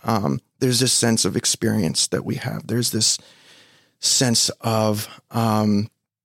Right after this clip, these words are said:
duality, right? This kind of subject versus object, this me, uh, versus you.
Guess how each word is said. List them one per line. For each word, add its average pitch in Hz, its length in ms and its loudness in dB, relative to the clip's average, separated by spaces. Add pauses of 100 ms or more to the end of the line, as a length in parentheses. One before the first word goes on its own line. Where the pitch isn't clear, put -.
(380)
duality, 139 520 2
right? 117 320 0
This - 260 0
kind 110 320 -2
of 110 100 -4
subject 110 420 0
versus 113 340 0
object, - 480 -4
this - 180 0
me, 117 360 2 (560)
uh, 104 440 0 (220)
versus 110 420 2
you. 101 240 2